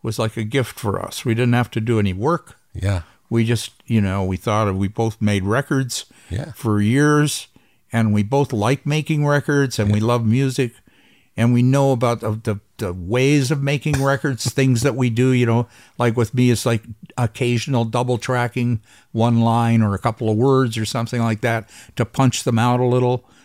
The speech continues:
Speaker 1: So I just kinda sing along and sing a little more when I want it and a little less when I don't. And so you understood that right away and bang, when I said, "Oh, let's do a double track,"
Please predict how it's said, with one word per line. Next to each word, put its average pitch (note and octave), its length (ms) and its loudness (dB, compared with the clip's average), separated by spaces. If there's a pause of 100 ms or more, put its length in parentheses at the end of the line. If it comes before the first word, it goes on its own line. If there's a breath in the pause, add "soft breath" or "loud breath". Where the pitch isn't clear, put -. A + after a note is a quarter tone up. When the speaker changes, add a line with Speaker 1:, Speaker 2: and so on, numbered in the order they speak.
Speaker 1:
So - 180 -2
I C3+ 120 2
just C3 240 -4
kinda B2 240 0
sing B2+ 300 -2
along A#2+ 480 2
and A2+ 160 2 (160 soft breath)
sing B2+ 300 2
a A#2 60 4
little A#2 200 2
more A#2+ 320 6
when A#2 140 4
I A#2 80 2
want A2+ 340 2
it A2+ 100 -2
and G#2+ 80 0
a A#2 60 2
little A#2 280 0
less A2+ 260 0
when A2+ 140 2
I A#2+ 100 4
don't. A2+ 480 2
And G2 180 0 (760 soft breath)
so C3 140 -2
you E3+ 340 2
understood D#3 460 -2
that C3+ 160 0
right B2 200 0
away A#2+ 280 0
and A2 100 0
bang, A2+ 320 0
when A2 100 0
I A#2 120 0
said, B2 240 -4
"Oh, D3+ 100 -6
let's F3+ 280 -4
do F3+ 120 0
a E3+ 60 0
double D3+ 260 -2
track," A2+ 360 -2